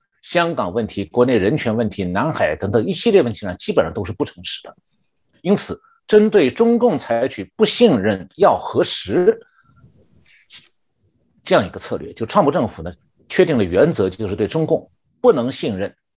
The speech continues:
必须核查，就是 distrust and verify。那么由于中共根本不想解决问题，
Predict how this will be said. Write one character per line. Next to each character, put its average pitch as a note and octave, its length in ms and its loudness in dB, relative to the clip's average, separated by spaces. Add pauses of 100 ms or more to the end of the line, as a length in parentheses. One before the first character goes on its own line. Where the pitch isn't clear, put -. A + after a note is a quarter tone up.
(160)
必 E3 160 6
须 G3 260 0
核 - 240 0
查， - 260 -6 (360)
就 A#2 120 2
是 G2 240 -2 (320)
distrust E3 680 0 (400)
and B2 320 0 (180)
verify。 A2+ 500 2 (1500)
那 D3 80 -4
么 D#3 60 4
由 G3+ 180 8
于 A#3+ 120 6
中 A3+ 200 2
共 F#3+ 160 0
根 F#3 160 0
本 G#2 160 0
不 G3 80 -2
想 F#3 220 -4
解 E2 160 -4
决 - 100 -10
问 F2+ 220 -2
题， - 180 -20